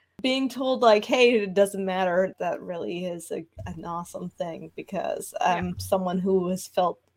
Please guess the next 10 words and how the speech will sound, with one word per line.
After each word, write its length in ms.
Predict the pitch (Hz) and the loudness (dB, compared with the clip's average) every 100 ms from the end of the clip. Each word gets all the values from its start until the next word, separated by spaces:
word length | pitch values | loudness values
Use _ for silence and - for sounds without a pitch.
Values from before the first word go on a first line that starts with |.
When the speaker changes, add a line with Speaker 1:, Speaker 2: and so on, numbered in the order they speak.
| - | -14
Speaker 1:
too 180 | - 214 | 4 8
old 240 | 180 185 | 8 6
to 60 | 185 | 2
cosplay 480 | - 175 185 - 185 | 0 2 2 -2 2
characters, 800 | 202 175 175 - - 180 - - _ _ _ | 4 2 0 -2 -2 -2 -6 -16 _ _ _
but 160 | 185 175 | 4 8
I 100 | 185 | 10
love 280 | 185 185 185 | 12 10 8
anime 540 | 180 170 156 170 175 - 214 - | 4 2 -4 -6 -8 -12 -14 -4
and 340 | 180 165 165 | -2 -2 -6